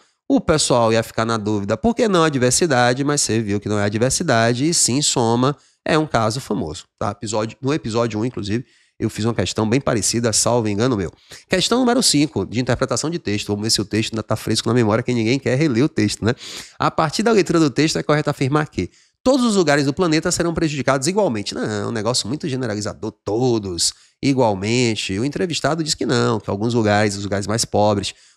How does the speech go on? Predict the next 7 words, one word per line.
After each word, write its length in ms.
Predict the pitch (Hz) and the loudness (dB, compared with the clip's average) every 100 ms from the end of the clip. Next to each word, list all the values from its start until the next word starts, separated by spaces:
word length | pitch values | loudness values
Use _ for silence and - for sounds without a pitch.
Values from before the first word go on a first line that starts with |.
| - | -8
os 140 | 110 | -4
lugares 300 | 113 110 117 | -2 -2 -2
também 380 | - 104 110 113 - _ | -2 0 2 0 -4 _
com 160 | 123 | 0
o 40 | 120 | 0
clima 440 | - 110 120 117 | 0 0 2 2
mais 500 | 107 110 117 123 - | 2 0 2 0 -2